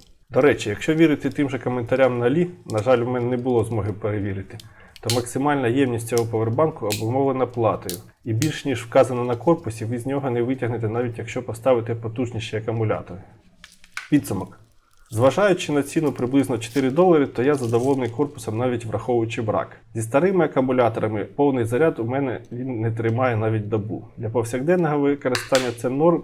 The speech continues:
а от до тривожної валізи або в довгу подорож я б його не брав. Треба було ставити нові нормальні акумулятори. Але сам виріб по задуму досить гарний. З'єднання деталей з пластику щільне, роз'єм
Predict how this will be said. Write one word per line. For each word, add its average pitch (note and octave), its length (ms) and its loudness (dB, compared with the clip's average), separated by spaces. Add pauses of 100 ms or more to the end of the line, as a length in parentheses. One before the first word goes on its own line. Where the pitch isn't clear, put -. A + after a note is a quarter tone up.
(120)
а A2+ 100 -2
от A#2+ 140 2
до A2 100 -2
тривожної A2+ 500 -2
валізи A#2 360 -2
або A2 200 0
в A2 60 0
довгу A#2+ 300 -2
подорож D#3+ 600 -2
я D3+ 80 0
б C#3 100 -2
його B2+ 140 -2
не B2 120 -4
брав. F#2+ 340 -4 (260)
Треба D3+ 260 6
було B2 220 2
ставити B2+ 420 0
нові A2 160 -2
нормальні A2 420 0
акумулятори. G2 640 -10 (360)
Але E3+ 280 2
сам G#3 360 -2
виріб E3+ 420 2
по C3 100 0
задуму A#2+ 400 0
досить C3+ 320 -2
гарний. G2 380 -6 (440)
З'єднання D3 500 4
деталей A#2+ 440 2
з A2+ 60 -6
пластику A2+ 520 -4
щільне, G2+ 540 -8
роз'єм C3 480 0